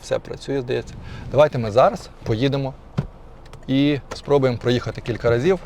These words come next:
дані розв'язочки. Оп. Щоб зрозуміти, як, як тут діяти.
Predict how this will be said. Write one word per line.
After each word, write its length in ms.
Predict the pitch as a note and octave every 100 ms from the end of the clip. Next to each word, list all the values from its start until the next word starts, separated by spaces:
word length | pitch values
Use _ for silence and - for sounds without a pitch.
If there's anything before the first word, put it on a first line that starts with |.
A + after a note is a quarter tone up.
| - - - - -
дані 380 | G#2+ B2 A#2 G#2+ -
розв'язочки. 760 | B2+ C3 G2 G#2 G#2 C#3 - G3+ - - - - - - - - - - - - - - C#3+ - -
Оп. 80 | - - - - - - - - - - - - - - - - - - - - - - -
Щоб 260 | - - G3
зрозуміти, 560 | D#3+ B2+ D3 F3+ C#3+ C3 -
як, 360 | B2 D#3+ F#3 - - - - - - -
як 240 | B2 -
тут 160 | - C3+
діяти. 380 | - F#3 C#3